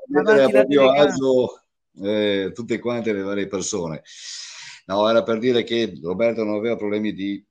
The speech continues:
Speaker 1: eh, Equitalia, Agenzia delle Entrate,
Speaker 2: No.
Speaker 1: riscossione, non è una partita iva, non l'ha mai avuta.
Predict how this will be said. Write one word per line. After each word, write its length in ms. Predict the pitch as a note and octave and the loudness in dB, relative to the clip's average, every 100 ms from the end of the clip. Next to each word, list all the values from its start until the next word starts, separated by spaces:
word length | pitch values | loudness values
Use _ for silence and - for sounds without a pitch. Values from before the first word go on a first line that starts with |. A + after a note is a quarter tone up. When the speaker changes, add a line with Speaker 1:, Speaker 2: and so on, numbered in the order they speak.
| _ | _
Speaker 1:
eh, 760 | D2+ D#2+ E2 E2 E2 E2 D#2+ D#2 D2+ | -16 -10 -8 -6 -6 -6 -8 -10 -12
Equitalia, 600 | E2+ - G2 F#2+ G2+ G2+ | -14 -12 -6 -2 0 0
Agenzia 260 | F#2 F2+ G#2+ | -2 -6 -6
delle 120 | G2+ | -6
Entrate, 580 | F#2 G2+ G2+ F#2+ G2 F#2+ | -4 -2 -2 -2 -4 -6
Speaker 2:
No. 40 | F2+ | -6
Speaker 1:
riscossione, 800 | F2 G2+ F#2 G#2 G#2 G#2+ G2+ | -8 -10 -8 -2 0 0 -2
non 140 | F#2+ F#2+ | -4 -6
è 40 | |
una 140 | A2+ G#2+ | -8 -8
partita 380 | F#2+ F#2+ F#2 | -10 -12 -10
iva, 280 | F#2 F2 D#2+ | -8 -8 -10
non 180 | D#2 D#2 | -14 -16
l'ha 140 | E2 E2 | -18 -14
mai 160 | F2 | -10
avuta. 480 | E2+ G2 G3 - C#2+ | -6 -4 -6 -10 -18